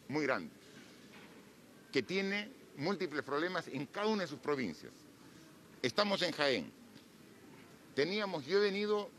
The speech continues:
tres veces a un hospital que estaba casi terminado y que no funcionaba y no daba servicios. Vine y, y le pedí al gobernador,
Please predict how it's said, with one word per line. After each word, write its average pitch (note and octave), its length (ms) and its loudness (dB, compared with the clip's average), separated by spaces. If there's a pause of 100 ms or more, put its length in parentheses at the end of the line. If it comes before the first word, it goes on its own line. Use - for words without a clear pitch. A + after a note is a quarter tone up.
tres A#3 200 8
veces - 540 0 (480)
a B2 80 8
un G3 120 6
hospital F#3+ 400 4
que - 80 -4
estaba F#3 320 2
casi G#3 280 2
terminado F#3+ 500 2 (680)
y C#3 100 2
que C3 160 2
no F3+ 100 2
funcionaba C#3 640 -2
y D#3 60 -4
no F3 120 -2
daba E3 200 0
servicios. B2+ 480 -4 (440)
Vine B3 460 6 (400)
y, C#3+ 120 6 (180)
y B2+ 80 2
le B2 100 6
pedí C#3+ 320 6
al G#3 80 6
gobernador, D#3+ 360 4